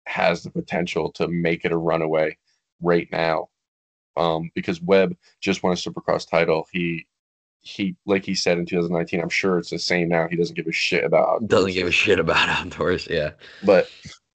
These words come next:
Speaker 1: also, too, I think Cincerello is gonna be really good just because he has a lot of prep, like, especially early, right? He's had a lot of prep where all those other guys were focused on Supercross for so long, especially the top runners, right? Like,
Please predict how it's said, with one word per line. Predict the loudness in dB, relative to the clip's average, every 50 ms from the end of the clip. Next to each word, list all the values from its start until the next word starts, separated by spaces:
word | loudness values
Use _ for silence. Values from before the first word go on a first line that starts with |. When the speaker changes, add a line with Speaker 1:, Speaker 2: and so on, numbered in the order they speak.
| _ _ 4
Speaker 1:
also, | 6 6 6 6 6 4 2
too, | 2 2 2 4 6 6
I | 6 6
think | 4 2 -4 -4 -4
Cincerello | -6 -6 -6 -4 0 2 2 4 4 2
is | 0 -2
gonna | -6 -10 -8
be | -6
really | -4 -4 -4 -4
good | -4 -4 -4 -4 -6
just | -8 -12 -10 -12
because | -10 -8 -8 -8 -8
he | -8 -10 -10 -8
has | -6 0 2 2 2 2 -2 -6 -12 -20 _ _ -10
a | -8
lot | -8 -6 -2 2 4 4 4 4 2
of | 0 -4
prep, | _ _ 2 2 2 2 -2 _ _ _ _ _ _ _ _
like, | -8 -8
especially | -2 0 0 0 0 -2 -4 -6 -4 -2
early, | -2 0 2 2 0 0 0
right? | -2 -2 -2 -2 -4
He's | -6 -8 -10 -4 -2
had | 0 0 0
a | -2
lot | -6 -6 -4 0 0 0 0
of | 0 -6
prep | _ -2 0 0 0 -2 -4 -2
where | 0 0 0 0 -2 -6 _ _ _ _ _
all | 2 4 4 4
those | 4 2
other | 0 0 0 2
guys | 2 2 2 0
were | -2 -6
focused | -4 -4 -4 -2 -4 -6 -6 -6
on | -8 -8
Supercross | -8 -8 -8 -8 -8 -8 -4 -2 -2 -2 -4 -6
for | -12 -12
so | -6 -2 -2 -2
long, | 0 0 0 0 0 -2
especially | -4 -6 -4 -2 -2 -2 -2 -2 -2 -2 -2 -4 -8 _ _ _ _ _ _ _
the | -4 -4
top | -2 0 2 2 2 2
runners, | 2 0 0 0 -4 -6 -8 -2
right? | 0 2 2 2 2
Like, | 0 -2 -2